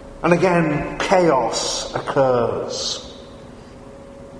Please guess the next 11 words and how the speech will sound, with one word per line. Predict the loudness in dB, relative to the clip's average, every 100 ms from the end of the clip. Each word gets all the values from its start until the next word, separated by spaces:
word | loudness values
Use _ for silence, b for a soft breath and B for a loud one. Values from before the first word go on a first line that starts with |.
| -18 -18 -18 -18 -18 -18 -18 -18 -18 -18 -20 -20 -20 -12 0
The |
Bible | 2 2 0 -2
speaks | -4 -2 -2 -2 -4
of |
an | -2
ordered | 0 2 2 0 -2
world. | 0 2 2 0
God | 0 2 0 0
has | -2
ordered | 2 4 4 2 -2
things. | -2 -4 -4 -8 -12 -14 -14 -14 -14